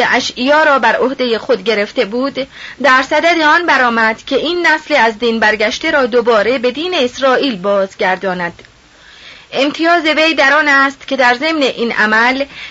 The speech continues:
دین یهودی را به سطح بلندی رسانید که هیچ یک از دین‌هایی که تا آن زمان در شرق نزدیک پیدا شده بود،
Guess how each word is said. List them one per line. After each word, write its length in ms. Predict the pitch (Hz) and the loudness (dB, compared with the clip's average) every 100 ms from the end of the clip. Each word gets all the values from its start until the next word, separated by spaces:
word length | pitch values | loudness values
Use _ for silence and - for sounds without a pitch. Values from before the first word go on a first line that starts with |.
| - | -6
دین 240 | 247 330 339 | -2 0 0
یهودی 580 | 339 294 302 285 262 | 0 2 0 -2 -2
را 160 | 311 302 | 2 2
به 120 | 262 | 2
سطح 460 | 269 311 330 330 294 | 0 0 0 0 2
بلندی 480 | 254 247 285 320 320 | 2 2 2 0 0
رسانید 640 | 262 277 262 240 240 233 | 0 0 0 0 -2 -4
که 100 | 247 | -4
هیچ 440 | 247 302 339 349 | -2 0 0 0
یک 140 | 294 285 | -4 0
از 220 | 254 226 | 0 0
دین‌هایی 640 | 240 254 254 320 311 311 | -2 0 0 0 0 -2
که 140 | 285 269 | -4 -4
تا 160 | 269 | -2
آن 260 | 214 277 339 | 0 0 0
زمان 420 | 285 214 196 190 - - - - | 0 0 0 -4 -10 -18 -14 -2
در 160 | 240 269 | 0 2
شرق 320 | 330 339 330 | 2 2 2
نزدیک 680 | 302 269 240 302 359 381 - | 0 0 0 0 0 -2 0
پیدا 360 | 277 247 220 | 0 2 0
شده 280 | 202 240 202 | 0 -2 -4
بود، 420 | 190 240 262 254 | -4 -4 -4 -6